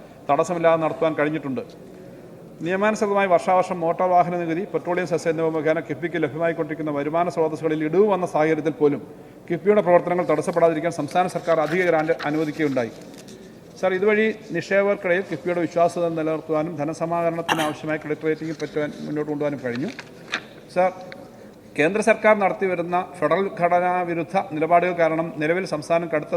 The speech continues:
സാമ്പത്തിക ബുദ്ധിമുട്ട് അനുഭവിക്കുന്നുണ്ട്. ഇത് പൂർണ്ണമായും കേന്ദ്രം കൃത്രിമമായി സൃഷ്ടിച്ച ഒരു സാമ്പത്തിക ദുരവസ്ഥയാണ്. കിഫ്ബിയുടെ കടമെടുപ്പ് സർക്കാരിൻ്റെ കടമെടുപ്പ് പരിധിയിൽ കൊണ്ടുവന്നത് സർക്കാരിൻ്റെ ധനസമാഹരണ പ്രവർത്തനങ്ങളെ കാര്യമായി ബാധിച്ചിട്ടുണ്ട്. എന്നിരുന്നാലും നിലവിൽ കിഫ്ബി അംഗീകരിച്ച പദ്ധതികൾക്ക് പണം അനുവദിക്കുന്നതിന് നിയന്ത്രണങ്ങളൊന്നും തന്നെ ഏർപ്പെടുത്തിയിട്ടില്ല.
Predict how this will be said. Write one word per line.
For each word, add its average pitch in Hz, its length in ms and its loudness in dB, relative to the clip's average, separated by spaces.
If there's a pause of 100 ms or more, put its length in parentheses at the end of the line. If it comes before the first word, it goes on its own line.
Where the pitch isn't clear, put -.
സാമ്പത്തിക 165 420 -2
ബുദ്ധിമുട്ട് 160 300 -2
അനുഭവിക്കുന്നുണ്ട്. 143 520 -4 (440)
ഇത് 214 140 2
പൂർണ്ണമായും 196 400 2 (220)
കേന്ദ്രം 170 360 2
കൃത്രിമമായി 185 440 -2
സൃഷ്ടിച്ച 170 300 -6
ഒരു 156 140 -6
സാമ്പത്തിക 160 460 -2
ദുരവസ്ഥയാണ്. 147 600 0 (540)
കിഫ്ബിയുടെ 202 340 2
കടമെടുപ്പ് 190 400 2
സർക്കാരിൻ്റെ 180 400 2
കടമെടുപ്പ് 170 380 2
പരിധിയിൽ 170 340 0
കൊണ്ടുവന്നത് 165 460 2
സർക്കാരിൻ്റെ 165 360 2
ധനസമാഹരണ 165 680 0
പ്രവർത്തനങ്ങളെ 156 500 -2
കാര്യമായി 151 400 0
ബാധിച്ചിട്ടുണ്ട്. 139 480 -4 (140)
എന്നിരുന്നാലും 185 460 2 (140)
നിലവിൽ 185 280 0
കിഫ്ബി 190 260 -6
അംഗീകരിച്ച 175 380 -2
പദ്ധതികൾക്ക് 160 440 -4
പണം 165 180 -2 (100)
അനുവദിക്കുന്നതിന് 156 540 -4
നിയന്ത്രണങ്ങളൊന്നും 156 600 -4
തന്നെ 147 180 -4
ഏർപ്പെടുത്തിയിട്ടില്ല. 143 500 -2